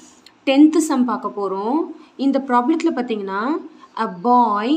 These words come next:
standing at a point O, அதாவது பாய் வந்து ஓங்குற டயக்ராம் கொடுத்துட்டாங்க. இங்க பாய் வந்து நிக்கிறான். Finds his kite flying at a point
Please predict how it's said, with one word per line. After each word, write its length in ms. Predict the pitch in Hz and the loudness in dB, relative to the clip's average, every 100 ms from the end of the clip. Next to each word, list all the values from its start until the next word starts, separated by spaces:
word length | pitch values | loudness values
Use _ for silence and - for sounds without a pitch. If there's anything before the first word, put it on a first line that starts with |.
| 320 | -2
standing 640 | - - 240 240 294 339 320 | -8 -4 -2 2 4 4 2
at 200 | 269 - | 0 -4
a 100 | 214 - | -8 -8
point 560 | 240 220 202 208 285 302 294 - 220 | -6 -4 -4 0 0 0 -8 -8 -2
O, 80 | 226 202 208 254 330 - - _ _ _ _ - | 0 2 2 0 -2 -10 -20 _ _ _ _ -10
அதாவது 400 | 214 220 208 285 381 | -6 -4 -2 -2 -2
பாய் 340 | 214 220 240 262 | -2 0 0 0
வந்து 240 | 214 247 294 | -2 -2 -2
ஓங்குற 340 | 240 269 254 214 | 0 0 0 -2
டயக்ராம் 420 | 185 226 269 277 254 | -4 -4 -2 -2 -6
கொடுத்துட்டாங்க. 480 | - - 202 185 196 269 - | -12 -10 -8 -6 -4 -4 -6
இங்க 200 | 226 214 | -6 -6
பாய் 320 | 185 208 226 262 | -4 -2 -2 -2
வந்து 260 | 220 208 | -4 -4
நிக்கிறான். 520 | 240 190 185 180 208 320 - - _ _ _ _ | -6 -8 -10 -6 -2 -4 -6 -20 _ _ _ _
Finds 600 | - 277 254 254 262 330 - | -10 -4 0 2 4 4 2
his 200 | 285 254 - - | -4 -6 -12 -6
kite 480 | 262 208 220 302 - - | -4 -2 -4 -4 -6 -18
flying 460 | - 254 254 330 339 | -4 0 4 6 6
at 160 | 294 247 | 4 -2
a 120 | 240 | -6
point 460 | 233 214 202 262 | -6 -4 -2 0